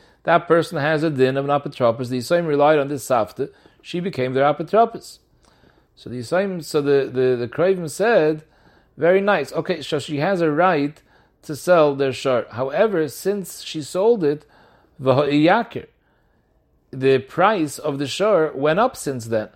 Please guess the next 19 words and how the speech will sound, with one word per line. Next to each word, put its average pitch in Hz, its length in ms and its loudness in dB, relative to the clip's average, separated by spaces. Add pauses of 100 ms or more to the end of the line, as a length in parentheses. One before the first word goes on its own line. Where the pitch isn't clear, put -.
(320)
So - 160 -8
therefore, 175 440 2
we 151 140 0
want 160 400 0
the 151 80 -4
lekeach 165 480 0
should 147 160 -2
at 143 60 0
least 170 240 -8
pay 170 160 -2
the 170 160 -4
Yisayimim 175 560 -4 (420)
a 135 80 -2
higher 170 260 4
price 175 460 2
than 151 100 -6
they 147 100 -2
originally 151 360 -4
discussed." 117 540 -10